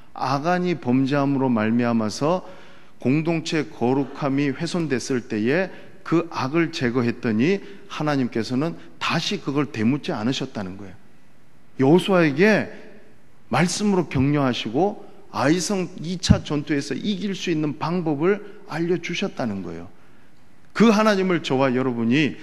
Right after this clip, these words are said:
의지하시길 주의 이름으로 축원합니다. 자, 그러면 이제 하나님께서 어떻게 여호수아에게 말씀하고 계시는지를 우리가 좀 살펴보기를 원합니다. 먼저 오늘 본문 일 절 말씀에 보면은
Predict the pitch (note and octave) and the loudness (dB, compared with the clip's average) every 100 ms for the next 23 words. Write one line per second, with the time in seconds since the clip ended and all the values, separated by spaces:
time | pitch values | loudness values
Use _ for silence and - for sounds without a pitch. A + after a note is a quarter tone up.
0 | - - C3+ D3 D#3 B2+ B2+ B2+ A2 - | -14 -2 4 4 4 2 0 -2 0 0
1 | A#2+ A2 G#2+ G#2+ - A#2 A#2 G2 F#2 F#2 | 0 0 0 -2 -2 -2 0 0 -4 -4
2 | F2 - - - - - - A2 G2+ - | -8 -10 -14 -14 -14 -8 -4 -4 -2 0
3 | D#3+ D3 C3 C3+ D3+ D3 B2+ B2+ A2 G2 | 2 4 4 2 2 4 2 2 0 2
4 | G#2 E3+ A3+ G#3 G#3+ G#3 - - - - | 2 4 2 2 2 2 -2 -10 -14 -4
5 | A2+ A#2+ C#3 - B2+ A2+ A2 G2 A2+ C#3+ | 2 4 4 2 0 0 -2 -2 -4 0
6 | C3 A#2+ G#2 G#2 A#2 G#2 F#2 F#2+ A#2+ G3 | 0 0 -2 -2 -2 -2 -2 -2 -2 -2
7 | - - G#2+ G#2+ G2+ - G2+ - D3 B2+ | -8 -10 -4 -2 -2 -4 -6 -4 -4 -4
8 | A2 G#2 G#2 G2 F#2 F#2 F2+ F2+ G2+ C3+ | -4 -4 -4 -4 -4 -6 -6 -6 0 2
9 | D#3 F3 D#3+ - - - - D3+ D#3 D3+ | 4 4 2 -4 -14 -12 0 4 4 4
10 | C#3+ C#3+ C#3+ C#3 C3+ C#3+ C3+ A#2 A2 - | 2 4 4 4 2 0 2 2 0 0
11 | A#2 - A2 A2 A2 F3 C#3 | -2 -2 0 0 2 2 2